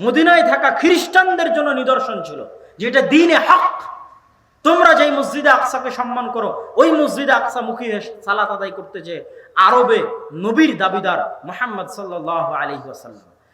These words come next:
এই সতেরো মাসের সালাত প্রথম কিবলা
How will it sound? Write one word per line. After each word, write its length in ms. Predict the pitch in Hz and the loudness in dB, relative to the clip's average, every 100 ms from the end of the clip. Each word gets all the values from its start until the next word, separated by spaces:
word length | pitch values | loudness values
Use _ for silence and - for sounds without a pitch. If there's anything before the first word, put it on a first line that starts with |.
| _ _ | _ _
এই 200 | 226 233 | -8 -6
সতেরো 560 | - - 220 277 285 294 | -8 -6 -4 -2 0 2
মাসের 440 | 240 233 233 220 | 2 0 -2 -4
সালাত 680 | - 196 196 226 220 160 - - - - _ _ | -6 -4 2 4 4 2 -6 -14 -18 -20 _ _
প্রথম 460 | 349 339 381 330 - | -4 -2 -4 -4 -6
কিবলা 340 | 226 175 151 | -6 -4 -4